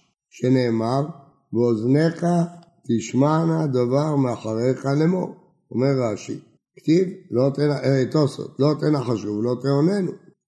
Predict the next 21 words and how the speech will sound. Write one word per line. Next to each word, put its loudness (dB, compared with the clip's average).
אבל -2
פי 0
שאין 0
ניחוש 2
יש 4
סימן. 2
הנה 4
מילי, 4
דשמע 0
קל 0
גברא 0
במטה, -6
קל 0
איתתא 0
בדברא, -6
והוא 4
דאמר 0
הן 0
הן, 0
והוא 4
דאמר 0